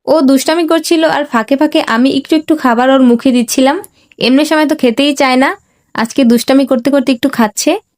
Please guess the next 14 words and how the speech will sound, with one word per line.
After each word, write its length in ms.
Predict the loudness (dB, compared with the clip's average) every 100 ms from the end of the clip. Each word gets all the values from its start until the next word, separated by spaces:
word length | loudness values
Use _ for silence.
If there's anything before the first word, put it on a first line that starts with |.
| _ -10
একটা 300 | -10 -4 -4
চামচ 420 | -2 -2 0 0
ছিল 200 | 0 0
হাতে, 340 | 2 0 0 0
ওটা 240 | 0 0
দিয়ে 160 | 0 0
ইচ্ছা 360 | 0 -2 0 0
মতো 200 | 2 0
টেবিলটাকে 520 | 0 2 2 2 0
বাড়ি 240 | 0 0
দিচ্ছিল, 500 | 0 0 0 2 2 0 _ _
অনেক 300 | 0 0 0
শব্দ 260 | -2 0 0
হচ্ছিল। 460 | 0 0 0 0